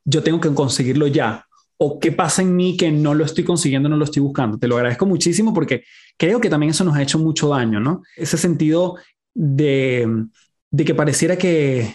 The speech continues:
tienes que reflexionar porque no está funcionando algo bien en ti. Y creo que ahí nos das un poquito de de alivio. Yo estoy totalmente de acuerdo y puede, puede suceder o no puede suceder, pero siempre escucharnos a nosotros mismos nos va a funcionar, no importa si estemos en el mundo corporativo, empleado, freelancer, emprendedor,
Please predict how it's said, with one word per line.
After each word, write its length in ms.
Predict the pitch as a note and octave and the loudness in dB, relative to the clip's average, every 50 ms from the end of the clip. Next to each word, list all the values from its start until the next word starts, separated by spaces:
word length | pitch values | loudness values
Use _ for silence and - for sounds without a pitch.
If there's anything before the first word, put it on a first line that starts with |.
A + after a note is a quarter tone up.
| - | -4
tienes 200 | - D#3 D#3 D#3+ | -2 -2 -2 0
que 100 | D#3 G3 | 0 0
reflexionar 880 | F3 D#3+ C#3+ - D3 C#3 - C#3+ C3+ C3+ C#3+ D3+ D#3 E3+ G3+ A3 A3 - _ _ _ _ _ _ _ - | 0 0 0 -2 -2 -2 0 0 0 0 2 2 0 0 0 -2 -4 -6 _ _ _ _ _ _ _ -2
porque 680 | D#3 D3 C#3 C#3 C#3 - C#3+ B2+ B2+ A#2+ A#2+ A#2+ A2+ A2+ A#2+ C3+ C#3 _ | 0 0 0 -2 -2 -2 0 0 0 0 0 0 -2 -2 -4 -6 -10 _
no 200 | - E3+ - D#3+ | -12 -6 -4 -2
está 140 | D3 - G3 | -2 -2 -2
funcionando 420 | F3 G#3 F3+ - - D3+ D3 D3+ E3 | 0 0 0 0 0 0 2 2 2
algo 180 | D#3+ D#3 E3 | 2 2 2
bien 200 | D#3+ E3 D#3+ D#3 | 2 2 2 2
en 180 | D#3 D3 D3 C#3+ | 2 0 0 0
ti. 260 | D3+ A#2+ A2 - _ _ _ _ | -2 -2 -4 -6 _ _ _ _
Y 80 | - D#3+ | -4 -2
creo 180 | - D#3 D#3 | 0 0 0
que 120 | D#3 F3+ D#3 | 0 0 0
ahí 320 | C#3+ C#3 C#3 D3 D#3+ E3 - | 2 2 0 0 -2 -2 -2
nos 160 | C#3 B2 B2 | -2 -2 0
das 100 | B2+ B2+ | 0 0
un 100 | C#3 D3 | 0 0
poquito 280 | D#3 D3 D3+ C#3+ E3 | 0 0 0 0 0
de 300 | E3 D#3 C#3 B2+ A2+ - - - - - _ - | 0 2 0 0 -2 -6 -10 -20 -20 -20 _ -6
de 140 | - C#3 D3+ | -2 0 0
alivio. 480 | C3+ C3 C#3 D3 C#3 A#2 G#2 G#2 B2 - - | 2 2 2 2 2 0 0 -2 -4 -6 -4
Yo 160 | - C#3 C#3 | -2 -2 -2
estoy 160 | - - D#3 | 0 0 0
totalmente 420 | D3 E3+ D3+ D#3 D#3+ E3 D#3 D3+ | 0 0 0 2 2 2 2 2
de 60 | D#3 C3+ | 0 0
acuerdo 320 | - E3 D#3+ D3 C3 B2 | 0 0 0 0 0 0
y 40 | A#2+ | 0
puede, 240 | A#2+ C3 C#3 E3 F3 | 0 0 0 0 0
puede 260 | E3+ - F#3 G3+ G3+ | 0 0 0 0 2
suceder 320 | G3+ A3+ A3 G3+ G#3 G#3+ | 0 0 0 0 0 0
o 40 | G#3 | 0
no 120 | F3 D3+ | 0 0
puede 200 | C#3 F3 E3+ E3+ | 0 0 0 0
suceder, 480 | D#3 - F3 - - C3+ B2+ B2 A2+ A#2+ _ _ _ _ _ _ _ _ _ _ | 0 0 -2 0 0 0 0 0 -2 -4 _ _ _ _ _ _ _ _ _ _
pero 160 | - E3+ D#3+ D#3 | -2 0 0 2
siempre 280 | D#3 D#3+ D#3 D3 F#3 | 2 2 0 0 0
escucharnos 420 | - - F#3 - E3+ D#3 D#3 E3 F3+ | 0 0 0 0 0 0 2 2 2
a 40 | |
nosotros 260 | F3 D#3 - D3+ D#3 D#3+ | 0 2 2 2 2 2
mismos 260 | E3+ D#3 D3+ F#3 F3+ | 2 2 2 2 2
nos 100 | D#3 C3+ | 2 0
va 60 | C3 | 0
a 20 | |
funcionar, 460 | B2+ - E3 C#3+ D3 C#3+ C3+ C3+ D3 D#3+ | 0 0 0 0 2 2 2 2 2 2
no 80 | D#3 | 0
importa 320 | C#3 B2 C3+ C#3 C3+ D#3 C#3+ | 0 0 0 0 0 0 0
si 100 | - D#3+ | 0 0
estemos 360 | C#3 - C#3 C3 C3 C#3+ D3+ D#3 | 0 0 0 0 0 0 0 0
en 60 | D3 | 0
el 60 | C#3 | 0
mundo 180 | C3 C3 C#3 D3+ | 0 2 0 2
corporativo, 680 | E3 D#3+ D3+ D3 C3+ B2+ B2 A2 C#3+ D3+ D#3+ E3+ E3 | 0 0 0 0 0 0 0 0 0 2 2 2 2
empleado, 560 | D3+ C3+ - - C#3+ C#3+ D3+ D#3+ E3+ D#3+ D#3 | 0 0 0 0 2 2 2 2 0 0 0
freelancer, 640 | D3 D3+ D#3 D3 C#3+ C#3+ D3+ E3 E3+ E3 D#3 E3 D3+ | 0 0 0 0 0 2 2 2 0 0 0 0 0
emprendedor, 720 | D3+ C#3+ C3+ C#3+ C#3+ C#3 C3+ C3+ C3+ C#3 D3+ D#3+ E3 E3+ | 0 0 0 0 0 2 2 2 2 2 2 0 0 -2